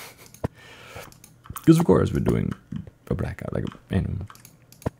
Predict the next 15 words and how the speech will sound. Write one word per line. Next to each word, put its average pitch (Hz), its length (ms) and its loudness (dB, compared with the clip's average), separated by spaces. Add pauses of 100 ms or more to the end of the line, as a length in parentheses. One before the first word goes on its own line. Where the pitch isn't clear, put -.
(640)
I 139 60 2
don't 95 120 8
know, 73 60 0
there's 117 180 6
no 127 100 6
other 80 160 4
option 101 360 0
really, 98 260 2
that's, - 160 -2
that's 90 240 0
our, 85 340 2
that's, 92 200 -4
that's - 260 -2
it. 101 260 -2 (2500)
Um, 127 1120 4